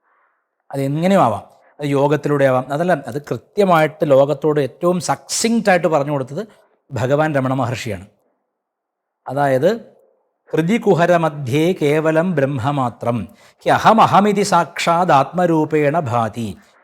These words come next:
ഹൃദി വിശ മനസാ സ്വം ചിന്വതാമജ്ജതാവ പവന ചലനരോധാത് ആത്മനിഷ്ഠോ ഭവത്വം." എന്താണ്?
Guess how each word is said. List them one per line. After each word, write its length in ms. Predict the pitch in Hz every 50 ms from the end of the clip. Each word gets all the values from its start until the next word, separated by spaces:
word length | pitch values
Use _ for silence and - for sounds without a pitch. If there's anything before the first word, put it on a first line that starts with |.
| _ _ _ _ - -
ഹൃദി 220 | 160 170 175 214
വിശ 280 | 240 214 233 208 - 247
മനസാ 560 | 240 214 196 196 202 196 196 196 196 208 226
സ്വം 340 | - - 190 175 185 214 202
ചിന്വതാമജ്ജതാവ 1600 | - 151 143 156 170 185 196 190 - 196 190 208 220 196 151 151 151 147 170 180 170 175 165 160 156 151 151 151 160 185 226 - - - - _ _ -
പവന 420 | 156 151 151 156 180 185 196 220 220
ചലനരോധാത് 1040 | - - 160 147 156 170 180 180 165 160 156 151 151 135 110 135 147 165 190 185 143
ആത്മനിഷ്ഠോ 920 | 131 143 143 - - 180 180 170 151 - - _ _ - - 147 147 170
ഭവത്വം." 720 | 156 120 127 117 117 117 - - 120 113 117 107 92 90 - _ _ _ _ _ _ _ -
എന്താണ്? 400 | 151 170 175 165 151 139 127 127